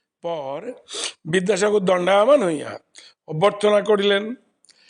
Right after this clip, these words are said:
ঠাকুর পশ্চিমাস্য টেবিলের পূর্ব পাশ, পার্শ্বে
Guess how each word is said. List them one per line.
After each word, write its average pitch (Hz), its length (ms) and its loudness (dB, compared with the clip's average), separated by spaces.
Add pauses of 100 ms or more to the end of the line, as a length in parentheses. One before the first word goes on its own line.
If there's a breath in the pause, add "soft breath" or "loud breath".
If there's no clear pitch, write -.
(380 soft breath)
ঠাকুর 170 460 -2 (140)
পশ্চিমাস্য 180 1040 -2 (1200 loud breath)
টেবিলের 165 360 -12 (400)
পূর্ব 160 360 0
পাশ, 214 260 2
পার্শ্বে 185 760 -4